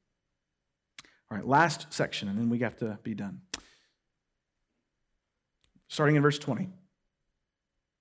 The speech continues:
or seventeen, sorry. As Jesus was going up to Jerusalem, he took the twelve disciples aside, and on the way he said to them, "See, we are going up to Jerusalem,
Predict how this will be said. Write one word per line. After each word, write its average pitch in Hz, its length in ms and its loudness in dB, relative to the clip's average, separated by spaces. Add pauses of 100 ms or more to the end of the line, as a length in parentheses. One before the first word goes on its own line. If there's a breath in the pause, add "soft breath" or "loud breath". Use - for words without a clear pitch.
(140)
or 131 140 2
seventeen, 139 520 2
sorry. 101 280 -4 (920)
As 147 120 2
Jesus 220 340 6
was 190 100 6
going 202 240 6
up 202 100 2
to 196 80 -4
Jerusalem, 175 480 4
he 175 60 4
took 185 200 2
the 185 80 0
twelve 175 300 4
disciples 165 420 2
aside, 127 380 2
and 131 80 4
on 143 100 4
the 143 80 4
way 147 400 6
he 151 100 0
said 151 240 2
to 135 60 0
them, 120 340 0 (340 loud breath)
"See, 208 480 6
we 190 220 6
are 151 80 6
going 170 600 4 (100)
up - 360 2
to 175 100 -4
Jerusalem, 131 760 0